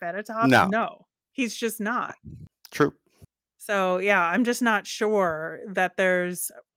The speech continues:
Speaker 1: a ton of good options for the Flyers there, and it's a, it's an interesting situation, I think, just because, again, like, I, I do have confidence in Carter Hart, but I also think that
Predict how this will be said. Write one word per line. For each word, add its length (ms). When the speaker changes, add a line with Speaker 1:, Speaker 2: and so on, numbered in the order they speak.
Speaker 1:
a 100
ton 380
of 120
good 180
options 580
for 120
the 120
Flyers 560
there, 200
and 180
it's 180
a, 180
it's 240
an 100
interesting 480
situation, 800
I 180
think, 320
just 280
because, 720
again, 760
like, 320
I, 420
I 100
do 300
have 220
confidence 680
in 160
Carter 340
Hart, 420
but 140
I 100
also 360
think 380
that 200